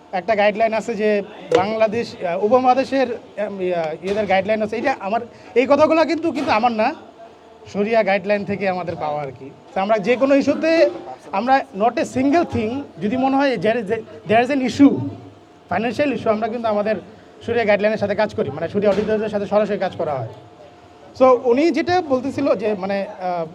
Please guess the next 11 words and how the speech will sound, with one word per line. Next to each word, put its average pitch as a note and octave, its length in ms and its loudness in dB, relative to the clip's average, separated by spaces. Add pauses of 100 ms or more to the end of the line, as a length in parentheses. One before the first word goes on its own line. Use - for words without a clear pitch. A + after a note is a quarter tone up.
(140)
মুরাবার C4 460 4
ক্ষেত্রে D4 320 -4
কেউ B3+ 180 -2
যদি A#3+ 320 -6 (440)
বিজনেসের A3+ 500 0
কোনো D#4+ 220 -2
কারণে A#3+ 420 0
টাকা A#3 280 0
দিতে A3+ 220 -6
লেট G#3+ 280 0
হয়, C3 220 -4